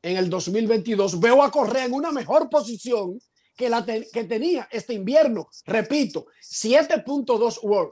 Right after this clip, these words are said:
la mayor cantidad de su carrera. Saludable en la temporada recortada anterior y en esta completa. O sea, no estaba el fantasma ahí de alguna lesión grave.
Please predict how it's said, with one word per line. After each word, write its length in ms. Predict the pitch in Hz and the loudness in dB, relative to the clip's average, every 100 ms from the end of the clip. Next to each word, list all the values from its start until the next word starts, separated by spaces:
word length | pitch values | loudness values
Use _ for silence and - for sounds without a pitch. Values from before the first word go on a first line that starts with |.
| _ | _
la 180 | 202 247 | -4 -4
mayor 380 | 247 214 277 277 | -4 0 0 0
cantidad 420 | 285 214 247 262 | -4 -6 -4 -4
de 80 | 233 | -4
su 100 | 233 | -6
carrera. 500 | 233 185 190 151 - _ _ _ _ | -6 -4 -6 -8 -14 _ _ _ _
Saludable 960 | - - 254 247 247 233 311 349 359 - | -10 -2 0 0 0 0 0 -2 -6 -6
en 120 | 214 | -4
la 120 | 208 208 | -2 -2
temporada 460 | 196 175 214 277 | -4 0 0 0
recortada 680 | 262 254 233 185 - 254 247 | -2 -2 -4 -4 -4 -2 -2
anterior 540 | 226 220 220 311 339 - - _ - | -2 -2 4 4 4 -2 -20 _ -2
y 160 | 226 | 2
en 280 | 226 220 285 | 2 2 -4
esta 320 | 277 - 269 | -6 -4 -4
completa. 680 | 233 190 214 240 226 - 135 _ _ _ | -2 -2 2 4 2 -2 -14 _ _ _
O 80 | 147 | -4
sea, 140 | - | -2
no 100 | 214 | -2
estaba 320 | 233 262 269 | -2 0 2
el 80 | 269 | 0
fantasma 960 | - 233 180 - 247 240 - 160 151 - | -2 -8 -6 -2 0 0 -4 -6 -8 -2
ahí 480 | 170 190 233 160 _ _ _ | 0 0 0 -4 _ _ _
de 120 | - 185 | -2 0
alguna 300 | 180 240 233 | 0 0 0
lesión 460 | 196 - 233 220 | -2 0 2 2
grave. 480 | 190 214 220 165 | 0 0 0 -2